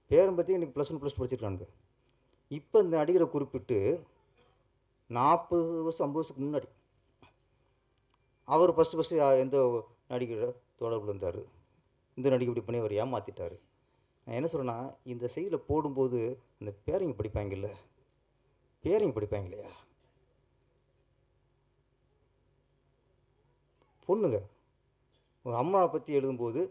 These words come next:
இன்னைக்கு அந்த பொண்ணுக்கு பத்து வயசு, பன்னெண்டு வயசு இருக்கு. நம்ம அம்மாவை பத்தி இப்படி, இப்படிலாம் இவங்க அம்மா இருந்திருக்கே அப்படின்னா, அந்த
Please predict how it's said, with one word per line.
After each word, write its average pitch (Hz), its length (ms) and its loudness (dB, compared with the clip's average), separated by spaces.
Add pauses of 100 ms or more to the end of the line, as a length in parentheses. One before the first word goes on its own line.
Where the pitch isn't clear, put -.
இன்னைக்கு 135 280 -2
அந்த 123 120 -2
பொண்ணுக்கு 147 320 -2
பத்து - 180 0
வயசு, 127 160 0
பன்னெண்டு 107 240 -4
வயசு 117 160 -10
இருக்கு. - 180 -16 (1800)
நம்ம 135 180 0
அம்மாவை 175 220 6
பத்தி - 180 0
இப்படி, 143 180 -2
இப்படிலாம் 135 280 0
இவங்க 135 160 2
அம்மா 135 120 4
இருந்திருக்கே 127 420 2
அப்படின்னா, 117 240 -6
அந்த 110 100 -10